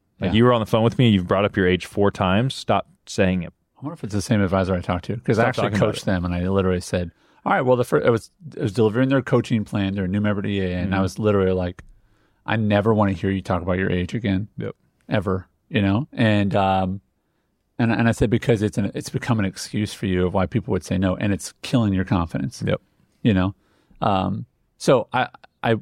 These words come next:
Speaker 2: I wanna, I love the borrowed confidence. Uh, I'll wrap with this and then give you the final word.
Speaker 1: Mm.
Speaker 2: The, the, if you, if you are willing to submit to someone who's been down the road before, one of the things we do when you become an E A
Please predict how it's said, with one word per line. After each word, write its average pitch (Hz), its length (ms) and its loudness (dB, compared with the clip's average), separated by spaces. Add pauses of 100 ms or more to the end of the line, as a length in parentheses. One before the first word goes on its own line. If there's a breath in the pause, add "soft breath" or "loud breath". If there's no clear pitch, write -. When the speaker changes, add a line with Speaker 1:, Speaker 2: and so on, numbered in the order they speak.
(180)
Speaker 2:
I 107 120 0
wanna, 117 340 4
I 117 280 0
love 120 240 2
the 123 80 2
borrowed 110 300 2
confidence. 110 540 -2
Uh, - 200 -2
I'll 98 140 2
wrap 92 220 0
with - 80 -8
this 95 220 -4
and 92 80 -2
then 90 80 -2
give 95 120 -2
you 90 60 -4
the 107 60 -10
final 90 240 -2
word. 92 220 2 (120)
Speaker 1:
Mm. 101 140 -16 (180)
Speaker 2:
The, 110 240 0
the, 104 240 0 (520)
if 120 140 0
you, 123 180 -2 (300)
if 110 160 0
you 117 180 2 (580)
are 110 160 2
willing 139 420 2
to 139 180 0
submit 120 520 0
to 113 240 -2
someone 107 260 -2
who's 92 140 -4
been 104 180 -2
down 101 180 0
the 98 100 0
road 98 200 2
before, 104 380 2
one 110 140 2
of 101 80 2
the - 40 -8
things 104 200 0
we 104 120 0
do 104 240 2
when 95 80 0
you 95 60 0
become 101 240 -2
an 95 80 -4
E 104 140 0
A 95 40 2